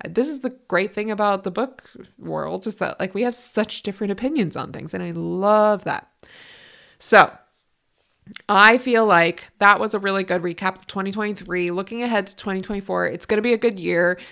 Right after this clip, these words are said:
I'm pumped now that I've, like, gotten this all out on the <laughs> podcast. Please write into me. Tell me what you thought about this episode. If you had any reflections, insights,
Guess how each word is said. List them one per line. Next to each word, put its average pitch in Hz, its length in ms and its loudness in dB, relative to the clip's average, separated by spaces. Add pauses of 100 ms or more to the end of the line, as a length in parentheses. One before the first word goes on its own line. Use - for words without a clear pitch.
(340)
I'm 226 260 10
pumped 208 420 4
now 190 180 6
that 190 120 4
I've, 185 260 6
like, 175 180 2
gotten 170 280 2
this 175 180 -2
all 175 160 2
out 175 340 2
on 190 80 0
the 196 80 0
<laughs> - 20 -4
podcast. - 840 -2 (720)
Please 320 340 2
write 240 220 8
into 226 240 -2
me. 226 300 0 (160)
Tell 247 240 4
me 247 420 -2 (160)
what 196 160 0
you 214 60 -2
thought 214 160 4
about 202 180 4
this 196 140 -2
episode. 220 580 6
If 196 220 -4
you 202 80 0
had 190 180 2
any 180 160 -4
reflections, 220 880 0
insights, 202 800 0